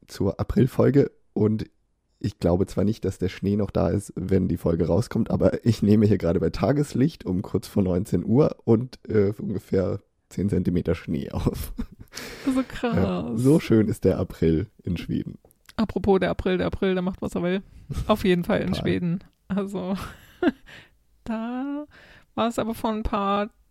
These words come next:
Speaker 2: Tagen, letzte Woche, war es auch irgendwie schon ein bisschen wärmer, ne?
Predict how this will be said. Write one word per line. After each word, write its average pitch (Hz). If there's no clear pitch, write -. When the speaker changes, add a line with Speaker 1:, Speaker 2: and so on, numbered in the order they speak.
Speaker 2:
Tagen, 214
letzte 220
Woche, 226
war 254
es -
auch -
irgendwie 196
schon 196
ein 190
bisschen 214
wärmer, 170
ne? 208